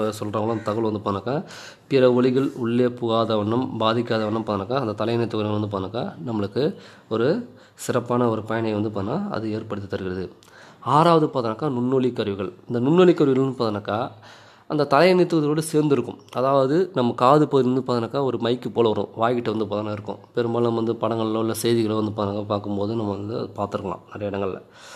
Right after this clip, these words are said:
அப்ப வாய்கிட்ட இருக்கும்போது பார்த்தோன்னாக்கா நம்ம பேசக்கூடிய கருத்துக்கள் அந்த மைக்ரோஃபோன் சொல்றல அந்த வாய் வழியாக ஒரு க-, கருவி இருக்கும். அது பேசும்போது என்ன பண்ணும், அது வந்து பார்த்தோன்னாக்கா அந்த தகவல் வந்து பார்த்தோன்னாக்கா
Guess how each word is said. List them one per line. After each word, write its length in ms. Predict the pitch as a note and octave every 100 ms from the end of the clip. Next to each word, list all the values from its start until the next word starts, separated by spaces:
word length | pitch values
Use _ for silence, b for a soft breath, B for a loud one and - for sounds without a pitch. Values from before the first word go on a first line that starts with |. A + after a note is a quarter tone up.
| B B B B
அப்ப 240 | C3+ D#3 D3
வாய்கிட்ட 380 | B2 C#3+ F3+ D#3+
இருக்கும்போது 260 | C#3+ C#3+ C#3
பார்த்தோன்னாக்கா 340 | B2 A2+ D3
நம்ம 160 | C3+ A#2
பேசக்கூடிய 640 | C#3+ E3+ - E3+ D3+ C#3 B2
கருத்துக்கள் 640 | B2 C3 - B2 B2 C3+ C#3
அந்த 160 | A#2 A2
மைக்ரோஃபோன் 560 | B2 C3+ D3 C#3 B2+
சொல்றல 300 | A#2 A2+ A2+ G2+ -
அந்த 220 | A2 A#2
வாய் 240 | A2 A#2+ C3
வழியாக 300 | B2 B2 B2 A#2+ A#2+ B2+
ஒரு 160 | A2+ A2
க-, 140 | A2+
கருவி 260 | A#2 A#2 G#2+
இருக்கும். 260 | G#2+ D#3 D#3+
அது 140 | A#2 G#2+
பேசும்போது 420 | C3 C3+ B2+ B2+
என்ன 100 | A2+
பண்ணும், 240 | A2 B2+ B2
அது 80 | A2+
வந்து 160 | A2+
பார்த்தோன்னாக்கா 360 | A#2 A2 G#2 C#3+
அந்த 280 | A2+ A2+ G#2+
தகவல் 340 | A2+ A#2+ B2+
வந்து 140 | A#2 A#2
பார்த்தோன்னாக்கா 360 | A2 F#2 A#2+